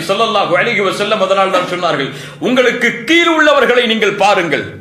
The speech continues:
யார் உன் தகுதிக்கு கீழே இருக்கானோ, அவனை நீங்க பாருங்க. உங்களுக்கு மேல் உள்ளவர்களை நீங்கள் பார்க்காதீர்கள். அப்போது அல்லாஹ்வுடைய அருட்கொடையை நீங்கள் புரிந்து கொள்ள முடியும்." உங்களுக்கு போட பிராண்ட் ஷூ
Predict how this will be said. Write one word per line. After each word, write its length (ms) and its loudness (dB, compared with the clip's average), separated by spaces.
யார் 300 2
உன் 200 0
தகுதிக்கு 560 0
கீழே 280 4
இருக்கானோ, 400 4
அவனை 380 2
நீங்க 260 2
பாருங்க. 560 2
உங்களுக்கு 460 0
மேல் 380 2
உள்ளவர்களை 480 2
நீங்கள் 300 0
பார்க்காதீர்கள். 680 -2
அப்போது 340 0
அல்லாஹ்வுடைய 540 2
அருட்கொடையை 560 0
நீங்கள் 280 0
புரிந்து 420 -2
கொள்ள 200 2
முடியும்." 360 -4
உங்களுக்கு 760 -2
போட 320 4
பிராண்ட் 440 2
ஷூ 300 0